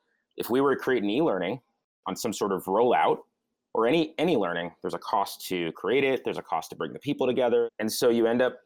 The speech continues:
you know, that could be a fifty thousand dollar training investment. And so then my question becomes, would a twenty-five thousand dollar contest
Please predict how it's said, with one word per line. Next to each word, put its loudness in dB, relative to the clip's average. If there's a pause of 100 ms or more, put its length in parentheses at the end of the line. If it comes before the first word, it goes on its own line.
you 0
know, 2
that -2
could -4
be 4
a 0
fifty -4
thousand 2
dollar 4 (180)
training 0
investment. -6 (520)
And 0
so 0
then 4
my 2
question 0
becomes, -2 (100)
would 2
a -2
twenty-five 0
thousand 2
dollar 2
contest -4